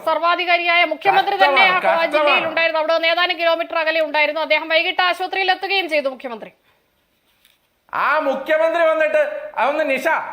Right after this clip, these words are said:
Speaker 2: ആ മുഖ്യമന്ത്രി ഈ സംഭവ സ്ഥലം കണ്ടിട്ടുണ്ടോ? ഈ മുഖ്യമന്ത്രി ന്യായീകരിക്കാൻ ഇറങ്ങുന്നുണ്ടല്ലോ. ഈ സംഭവ സ്ഥലം മുഖ്യമന്ത്രി കണ്ടോ? മുഖ്യമന്ത്രി ആകെ ചെലവഴിച്ചത് പത്ത് മിനിറ്റാ. ദാ വന്നു, ദേ പോയി എന്ന കണക്കെ വന്നു പോയി, എന്തൊക്കെയോ ആലോചിച്ചിട്ട് പോയി.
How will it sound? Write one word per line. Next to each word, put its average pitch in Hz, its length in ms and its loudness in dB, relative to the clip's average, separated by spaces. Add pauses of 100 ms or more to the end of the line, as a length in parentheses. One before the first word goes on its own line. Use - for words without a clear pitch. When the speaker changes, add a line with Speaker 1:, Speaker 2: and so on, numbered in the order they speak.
(180)
Speaker 2:
ആ 294 260 0
മുഖ്യമന്ത്രി 311 560 -2
ഈ 311 100 -2
സംഭവ 285 400 0
സ്ഥലം 294 300 0
കണ്ടിട്ടുണ്ടോ? 277 600 -2 (580)
ഈ 269 60 -4
മുഖ്യമന്ത്രി 294 500 0
ന്യായീകരിക്കാൻ 277 760 0
ഇറങ്ങുന്നുണ്ടല്ലോ. 247 680 -2 (200)
ഈ 330 220 -4
സംഭവ 277 560 -2
സ്ഥലം 262 300 -4
മുഖ്യമന്ത്രി 254 540 -4
കണ്ടോ? - 500 -6 (220)
മുഖ്യമന്ത്രി 294 460 0
ആകെ 269 340 0
ചെലവഴിച്ചത് 262 480 -2
പത്ത് 247 360 -2
മിനിറ്റാ. 240 560 -4 (280)
ദാ 262 120 0
വന്നു, 277 320 -2
ദേ 262 200 0
പോയി 262 260 0
എന്ന 247 180 -2
കണക്കെ 233 580 -4
വന്നു 262 320 0
പോയി, 254 440 -2 (340)
എന്തൊക്കെയോ 262 560 0
ആലോചിച്ചിട്ട് 254 500 0
പോയി. 233 280 -6